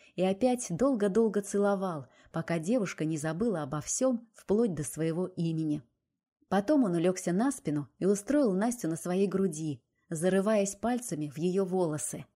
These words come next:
Девушка слушала его ровное дыхание, водила пальчиком по коже, не ожидая никакого подвоха, когда Саша вдруг спросил: «Что произошло в твоей семье?» От его вопроса в груди неприятно кольнуло.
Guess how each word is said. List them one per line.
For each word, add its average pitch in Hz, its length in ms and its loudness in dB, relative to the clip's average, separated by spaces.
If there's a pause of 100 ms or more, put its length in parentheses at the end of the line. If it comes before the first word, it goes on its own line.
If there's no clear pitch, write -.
(520)
Девушка 196 480 0
слушала 208 500 -2
его 160 240 0
ровное 170 320 0
дыхание, 180 680 -4 (300)
водила 190 420 2
пальчиком 190 580 -2
по 160 140 -2
коже, 180 480 -2 (200)
не 170 100 -2
ожидая 185 460 0
никакого 185 480 -2
подвоха, 214 680 -2 (360)
когда 170 300 -2
Саша 240 400 -2
вдруг 180 280 0
спросил: 165 640 -4 (680)
«Что - 260 -4
произошло 220 560 4
в 214 80 -4
твоей 214 400 2
семье?» 151 520 -2 (1000)
От - 180 -6
его 175 220 2
вопроса 175 580 0
в 139 60 -6
груди 160 340 0
неприятно 202 640 -2
кольнуло. 185 640 0